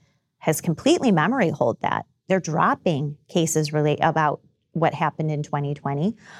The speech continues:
Um, you have now more than three times as many Americans facing federal charges for January sixth than the totality of twenty twenty.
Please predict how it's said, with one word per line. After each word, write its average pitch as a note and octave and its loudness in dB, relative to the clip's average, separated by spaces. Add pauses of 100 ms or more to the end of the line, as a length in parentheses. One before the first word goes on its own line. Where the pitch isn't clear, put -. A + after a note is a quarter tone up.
(240)
Um, E3 2
you F#3 2
have F#3+ 2
now F3+ 2
more E3+ -2
than E3 -2
three A3 -4
times A#3+ 0
as E3+ -4
many D#3+ 2
Americans D3+ 0
facing D3+ -2
federal G#3+ 0
charges D#3 -2 (280)
for D#3+ 0
January F#3 2
sixth D#3+ -4
than F#3 2
the F#3 2
totality G#3+ 0 (360)
of E3+ 0
twenty D#3+ 0
twenty. C3+ -4